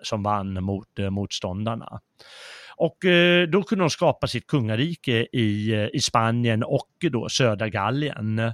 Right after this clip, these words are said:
Och då har jag sett en uppgift här att det var, man kan tänka att det var ungefär tvåhundratusen visigoter. Och det är ju inte bara soldater, utan det är ju som du säger, att det är ju,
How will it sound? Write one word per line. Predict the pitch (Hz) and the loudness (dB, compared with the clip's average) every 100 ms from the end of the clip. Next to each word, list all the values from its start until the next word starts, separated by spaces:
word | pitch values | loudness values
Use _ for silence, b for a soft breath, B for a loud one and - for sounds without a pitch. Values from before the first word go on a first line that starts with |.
| - b b b | -6 b b b
Och | 139 | 0
då | 123 | 4
har | 143 165 | 4 6
jag | 143 147 | 4 4
sett | 147 101 | 2 0
en | 113 | -2
uppgift | 120 - - 139 - | -2 -4 -6 -6 -4
här | 104 98 104 | -4 -2 -2
att | - 113 | -2 -4
det | - | -2
var, | 123 127 | 0 0
man | 127 127 | 0 -2
kan | 147 | -2
tänka | 156 139 | 0 -2
att | 139 | -4
det | 143 | -2
var | 151 | -2
ungefär | 147 139 | 0 -4
tvåhundratusen | 135 - 160 160 131 127 127 131 - 180 170 - - 110 107 104 - | -6 -2 0 2 2 0 -2 -4 -2 -2 -2 -4 -2 -2 -4 -4 -2
visigoter. | 120 117 120 127 147 - - 110 127 - _ _ _ _ _ _ _ _ _ _ _ _ _ _ - | 0 2 2 2 0 -4 -6 -4 -6 -8 _ _ _ _ _ _ _ _ _ _ _ _ _ _ -6
Och | 139 | 2
det | |
är | 123 | 4
ju | |
inte | 113 | 4
bara | 120 107 | 4 2
soldater, | - 113 135 127 - 101 | 2 6 6 6 0 -2
utan | 107 117 117 | -2 0 2
det | 127 | 2
är | |
ju | 101 | 0
som | 98 113 | -2 -2
du | 98 | -2
säger, | 101 120 95 | -2 -2 -2
att | 92 | -4
det | 110 | 0
är | |
ju, | 139 135 117 113 | 2 2 2 0